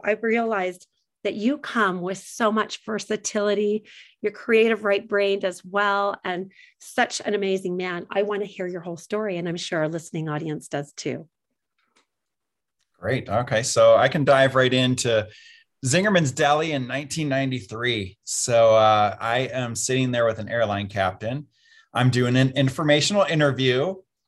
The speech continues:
Speaker 2: 'cause, uh, it's a good idea to get a, you know, a, an idea of what the profession's like. Uh, only problem was I'd already finished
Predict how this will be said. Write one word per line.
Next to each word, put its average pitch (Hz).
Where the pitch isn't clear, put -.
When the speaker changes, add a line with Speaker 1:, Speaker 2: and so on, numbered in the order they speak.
Speaker 2:
'cause, 120
uh, 117
it's 113
a 110
good 120
idea 120
to 127
get 123
a, 123
you 123
know, 113
a, 110
an 113
idea 117
of 117
what 135
the 139
profession's 127
like. 110
Uh, 117
only 170
problem 165
was 120
I'd 143
already 202
finished 147